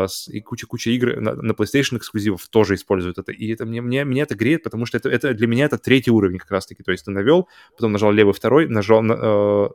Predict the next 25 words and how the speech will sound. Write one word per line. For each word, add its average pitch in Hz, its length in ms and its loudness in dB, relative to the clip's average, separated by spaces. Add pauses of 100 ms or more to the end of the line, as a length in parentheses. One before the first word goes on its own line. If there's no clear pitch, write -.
(120)
снова 117 320 2
навел 110 260 4
куда-то 107 280 0
точнее, 143 520 -2 (720)
и 143 480 0
уже 117 300 0
как 120 140 -6
раз-таки 117 440 0 (260)
доводишь, 117 840 2
то 101 60 -4
есть - 120 -6
особенно 113 320 -4
где-нибудь, 104 380 -4
если 107 240 -4
это 101 180 2
выстрел 110 480 -2
вдалеке, 101 440 -2
снайперский 110 480 -4
какой-нибудь 95 360 -8
выстрел, 127 260 -4
ты, - 200 -14 (300)
ты, 123 120 -2
тебе 120 220 0
нужно, 113 260 0 (200)
э, 101 540 2